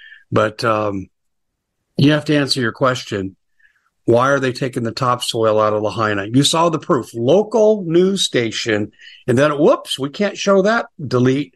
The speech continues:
Fortunately, the man on that site preserved it. And then the Billy Graham Ministries. I don't care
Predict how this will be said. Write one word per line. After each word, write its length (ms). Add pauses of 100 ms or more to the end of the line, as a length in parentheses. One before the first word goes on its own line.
(760)
Fortunately, 400
the 80
man 260
on 140
that 180
site 480 (320)
preserved 420
it. 140 (1700)
And 160
then 140
the 40
Billy 300
Graham 280
Ministries. 720 (1300)
I 60 (2250)
don't 200
care 500